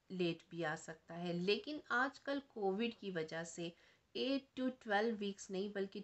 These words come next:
twelve weeks से भी ज़्यादा time लग जाता है। तो इसलिए जिन लोगों के वीज़े गए हुए हैं और अभी तक उनके आंसर नहीं आए हैं और उनको ट्वेल्व वीक्स से ज़्यादा हो चुके हैं, तो आप लोग परेशान मत हो, थोड़ा सा इंतज़ार कीजिए,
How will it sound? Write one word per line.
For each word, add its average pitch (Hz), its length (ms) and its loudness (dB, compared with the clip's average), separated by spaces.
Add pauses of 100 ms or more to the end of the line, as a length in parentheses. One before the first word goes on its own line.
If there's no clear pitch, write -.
twelve 202 340 2
weeks 180 300 -2
से 180 160 -2
भी 185 160 0
ज़्यादा 156 340 2 (120)
time 185 300 -2
लग 160 280 0
जाता 160 320 -10
है। 165 200 -6 (320)
तो 247 140 0
इसलिए 269 420 2
जिन 233 200 2
लोगों 226 300 2
के 240 200 0
वीज़े 196 420 0
गए 170 280 2
हुए 214 360 2
हैं 214 260 -2
और 202 220 -2
अभी 190 240 -6
तक 208 220 -6
उनके 190 440 -4
आंसर 180 460 -2
नहीं 185 440 0
आए 170 240 -2
हैं 175 260 -2 (320)
और 247 140 4
उनको 262 240 -2
ट्वेल्व 226 380 2
वीक्स 202 260 -2
से 220 140 -4
ज़्यादा 180 320 0
हो 196 220 2
चुके 185 300 -8
हैं, 220 160 -2
तो 247 240 -8
आप 196 180 -2
लोग 202 200 -6
परेशान 202 560 -2
मत 202 220 -4
हो, 247 120 -4
थोड़ा 311 360 -4
सा 302 140 -6
इंतज़ार 196 540 -2 (100)
कीजिए, 190 440 -2